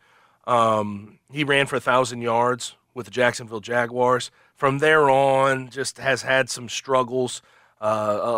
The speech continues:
a lot of different struggles. He got traded from the Ja-, uh, the Jaguars to the Jets, never really got it going. After that thousand-yard season, seven hundred sixty-seven yards, then four hundred twenty-five last year for two separate teams. He has signed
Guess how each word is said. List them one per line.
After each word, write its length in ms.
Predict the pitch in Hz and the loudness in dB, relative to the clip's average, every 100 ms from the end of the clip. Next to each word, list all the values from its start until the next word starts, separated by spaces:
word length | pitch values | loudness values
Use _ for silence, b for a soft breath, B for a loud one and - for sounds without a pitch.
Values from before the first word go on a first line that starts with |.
| 117 | -2
a 20 | |
lot 300 | 117 123 131 | 2 4 4
of 80 | 123 | 0
different 300 | 127 127 117 | -6 -6 -10
struggles. 560 | - 127 120 123 120 | -4 -2 -2 -4 -4
He 80 | 123 | -4
got 160 | 120 113 | -4 -4
traded 440 | - 131 127 123 | -2 -2 0 -4
from 140 | 127 | -8
the 80 | 117 | -14
Ja-, 140 | 107 123 | -6 -4
uh, 280 | 113 117 113 | -2 -6 -8
the 120 | 110 | -8
Jaguars 680 | 120 123 117 120 123 120 - | -2 0 0 2 2 2 -2
to 80 | 104 | -14
the 100 | 98 | -12
Jets, 640 | 135 143 139 131 - - b b b | 2 4 4 2 0 -8 b b b
never 260 | 135 139 139 | 0 2 4
really 200 | 135 131 | 4 2
got 180 | 127 123 | 0 -2
it 80 | 107 | 0
going. 500 | 127 123 123 123 117 - | 0 2 2 -2 -10 -2
After 260 | 135 135 | -2 2
that 160 | 139 123 | 0 0
thousand-yard 600 | 135 131 131 127 127 123 | 2 2 2 2 2 2
season, 420 | - 135 120 123 | -2 -4 -4 -8
seven 280 | 117 139 127 | -2 0 2
hundred 200 | 127 123 | 0 0
sixty-seven 580 | - 123 127 - 120 117 | -6 -8 -10 -4 -4 -2
yards, 300 | 117 123 113 | 0 0 0
then 120 | 127 | -8
four 240 | - 120 | -4 -2
hundred 240 | 120 120 107 | 0 -2 -6
twenty-five 560 | 131 113 107 120 117 | -10 -10 0 2 2
last 480 | 95 95 107 117 - | -2 0 2 2 0
year 160 | 120 120 | -2 -4
for 120 | - | -4
two 200 | 98 127 | -8 -8
separate 380 | 120 123 110 107 | -4 -4 -4 -10
teams. 440 | - 131 123 117 - b b b _ | -8 -4 -4 -4 -12 b b b _
He 200 | 180 214 | 2 4
has 200 | 185 147 | 4 4
signed 560 | 156 135 139 135 131 | 4 4 4 2 -2